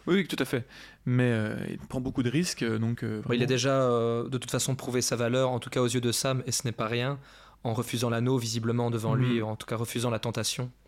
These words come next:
Speaker 1: Ouais. Alors Frodon est honoré, et il s'incline devant Faramir. Il affirme qu'il est également à son service.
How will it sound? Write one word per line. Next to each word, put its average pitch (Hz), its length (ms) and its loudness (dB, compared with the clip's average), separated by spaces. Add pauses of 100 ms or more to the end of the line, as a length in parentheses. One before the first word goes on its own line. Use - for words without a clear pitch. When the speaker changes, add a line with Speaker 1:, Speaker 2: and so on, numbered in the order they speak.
(260)
Speaker 1:
Ouais. 127 160 -2 (2000)
Alors - 120 -4
Frodon 143 460 4
est 117 220 2
honoré, 123 440 4 (500)
et 127 100 2
il 120 100 0
s'incline 139 560 2
devant 117 300 0
Faramir. 113 500 -4 (640)
Il 143 120 2
affirme 208 300 4
qu'il 147 160 -2
est 143 280 4
également 160 500 4
à 143 100 -4
son - 200 0
service. - 640 -6